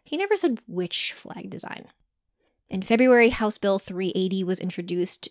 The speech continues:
which said there would be a statewide referendum where voters could decide whether they wanted to keep that Barnes flag, as it was then called, and if the majority, um, didn't want it,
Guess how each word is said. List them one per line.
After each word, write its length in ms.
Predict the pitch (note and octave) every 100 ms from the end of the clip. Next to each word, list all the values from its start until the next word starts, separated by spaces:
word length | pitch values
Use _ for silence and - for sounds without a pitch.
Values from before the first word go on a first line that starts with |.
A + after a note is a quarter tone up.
| -
which 360 | F#3 F#3 -
said 160 | - F3
there 120 | F#3
would 80 | F#3
be 180 | F#3+ G3
a 20 |
statewide 640 | - - G3+ G#3 F3+ F#3
referendum 680 | F#3 - F3+ C4 C#4 C#4 E4 _
where 280 | F#3 F#3 F3+
voters 360 | G#3 C#4 D4+
could 120 | -
decide 360 | C4+ C4+ F3+ F3
whether 260 | F3+ F3+ G3
they 80 |
wanted 260 | F3 E3 -
to 60 | -
keep 360 | - C4 C#4 -
that 300 | A3 G#3 F#3
Barnes 320 | F3+ F3+ F3+ -
flag, 340 | D#3+ D#3+ B3+
as 100 | B3
it 80 | -
was 140 | E3+
then 160 | F3+ -
called, 320 | D3+ D#3 B3+ _ -
and 280 | C4+ D4+ D#4+
if 120 | C4+
the 60 | C#4
majority, 640 | C#4 A#3+ A#3 A#3+ A3+ A3+ -
um, 180 | G#3 F3+
didn't 300 | G3+ F#4+ -
want 160 | E3+
it, 120 | G#3